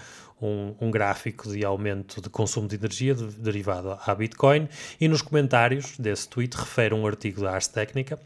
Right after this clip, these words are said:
eh, que relata a reativação de uma central de produção de energia, que é Greenwich,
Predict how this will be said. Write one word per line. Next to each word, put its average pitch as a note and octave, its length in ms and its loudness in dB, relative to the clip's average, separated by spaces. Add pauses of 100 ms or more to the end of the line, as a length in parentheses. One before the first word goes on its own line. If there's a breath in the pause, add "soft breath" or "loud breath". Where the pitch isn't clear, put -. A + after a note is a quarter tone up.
(600 loud breath)
eh, C#3 200 4
que C3+ 140 -4
relata C3 440 8
a A#2 80 6
reativação A#2+ 1400 0
de G#2 240 -4
uma C#3 200 2
central G#2 500 -2
de G#2 100 -8
produção A#2+ 440 -2
de G#2 100 -6
energia, B2 520 2 (680 loud breath)
que G#2+ 160 -4
é G2 140 0
Greenwich, C#3 640 2